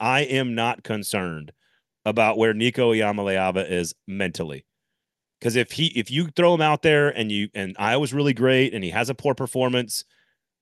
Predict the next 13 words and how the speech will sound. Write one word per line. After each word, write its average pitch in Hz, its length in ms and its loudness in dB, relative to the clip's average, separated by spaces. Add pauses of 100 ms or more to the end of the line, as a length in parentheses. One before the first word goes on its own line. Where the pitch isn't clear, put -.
I, 113 140 -2 (400)
I 113 80 2
don't 160 160 0
care 156 220 2
what 139 100 2
the 120 60 -4
message 117 340 -2
boards 117 260 0
say. 120 320 4
I 110 120 0
don't 117 120 -4
care 123 140 0
what 117 120 -2